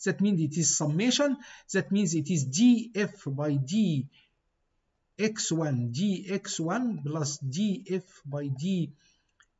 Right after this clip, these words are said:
x two, D x two, which is D two F by D x one square plus D two F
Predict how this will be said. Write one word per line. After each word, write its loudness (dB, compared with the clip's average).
x -2
two, -2
D 0
x -4
two, 0
which -2
is -2
D -2
two -4
F -6
by -2
D -2
x -6
one -4
square -2
plus -6
D -6
two -4
F -4